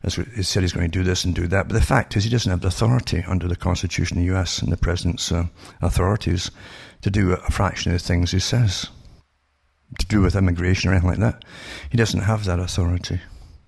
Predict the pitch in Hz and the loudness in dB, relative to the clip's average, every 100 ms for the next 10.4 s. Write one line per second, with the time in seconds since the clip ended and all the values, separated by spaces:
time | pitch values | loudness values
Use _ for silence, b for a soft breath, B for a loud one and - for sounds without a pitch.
0 | _ _ b b b b b b b b | _ _ b b b b b b b b
1 | b b _ _ _ _ _ _ _ _ | b b _ _ _ _ _ _ _ _
2 | _ - 120 117 160 101 - 110 - 113 | _ -2 0 2 0 0 0 -2 0 -2
3 | - 127 98 135 - 82 - - - - | 0 0 2 2 0 -2 -2 -8 -4 0
4 | 110 104 - 110 - - 123 139 101 - | 4 4 2 -2 -2 -2 0 2 2 0
5 | - 117 131 - 85 107 95 87 - 110 | 0 2 2 2 2 2 2 0 0 0
6 | 92 101 - - - - - 120 - - | 2 0 0 -4 -6 -10 0 0 2 2
7 | 85 - 87 87 85 87 87 85 - 82 | 2 0 0 -2 0 -2 -2 -4 -6 -8
8 | - - _ _ - - 110 98 90 85 | -8 -12 _ _ -8 0 2 2 2 -2
9 | 92 - B B B B - 123 131 117 | -6 -14 B B B B 2 2 4 4
10 | 139 120 104 | 6 6 2